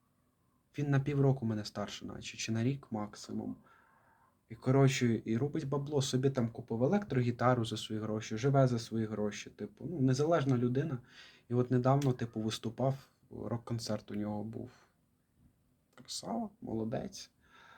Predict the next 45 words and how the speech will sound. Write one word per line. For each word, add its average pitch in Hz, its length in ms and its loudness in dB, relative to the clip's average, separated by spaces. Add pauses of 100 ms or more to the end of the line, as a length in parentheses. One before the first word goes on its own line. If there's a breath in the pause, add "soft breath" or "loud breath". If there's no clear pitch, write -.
(800 soft breath)
Пишаюсь, 165 680 0
типу, 113 300 -6
хоча, 113 380 -2
здається, 110 540 -2
ну, - 80 0
так - 240 -10
ми 120 160 2
не, 117 140 2
з 117 100 -8
ним 123 140 2
ніколи, 127 360 4
са-, 101 360 2
от 117 160 -8
саме 120 280 2
я 127 140 6
з 123 40 2
ним 127 120 4
ніколи 156 320 4
не 117 80 8
спілкувався. - 800 -10 (480)
Типу, - 360 -8
я 101 80 -2
спілкувався 117 520 0
саме 107 340 -2
з 107 80 -8
його 110 140 -2
дівчиною, 131 500 0
типу, - 260 -8
то 98 160 -6
моя 95 260 -4
знайома. 95 420 -10 (760 soft breath)
Але 127 200 8
просто 139 280 2
факт 139 300 2
в - 60 -18
тому, 107 300 2
те, 107 120 -4
що, 107 180 0
ну, 104 120 0
знайомий 127 400 2
все 113 200 -2
одно, 127 260 0
знаєш, 117 340 0
і 127 40 -10
тут 107 160 -8